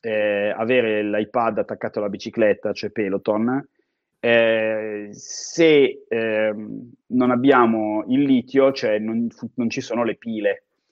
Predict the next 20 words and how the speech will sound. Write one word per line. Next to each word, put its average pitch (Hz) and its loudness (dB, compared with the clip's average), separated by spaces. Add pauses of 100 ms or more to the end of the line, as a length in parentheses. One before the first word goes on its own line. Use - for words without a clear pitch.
(200)
Quindi 127 4
alla 127 6
fine 127 2
diciamo 113 -2
che 120 -4
nella, 120 4
nella 123 -4
piramide 120 -2
dei 113 -4
bisogni, 110 -4 (460)
eh, 110 0
di 120 0
Maslow, 117 0
le 123 0
commodities 123 -2
stanno 117 -4
un 120 -12
po' 127 2
sotto 113 -2
rispetto, 107 -2